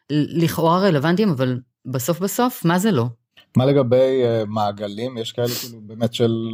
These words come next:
Speaker 2: מעגלים, של, אה, לא
Speaker 1: חברויות ומכרים.
Speaker 2: חברויות, שכנים, אנשים מהיישוב, אה,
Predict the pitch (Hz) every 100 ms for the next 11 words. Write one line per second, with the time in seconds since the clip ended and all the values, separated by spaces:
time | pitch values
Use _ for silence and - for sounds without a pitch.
0 | 110 _ _ - 110 107 113 123 104 98
1 | 95 95 95 107 120 120 120 147 139 139
2 | 139 143 - - 143 135 135 131 139 139
3 | 156 165 160 120 107 110 123 - - 147
4 | 127 98 104 123 143 151 123 101 98 101
5 | - 117 113 98 98 - 113 127 143 156
6 | 160 117 107 104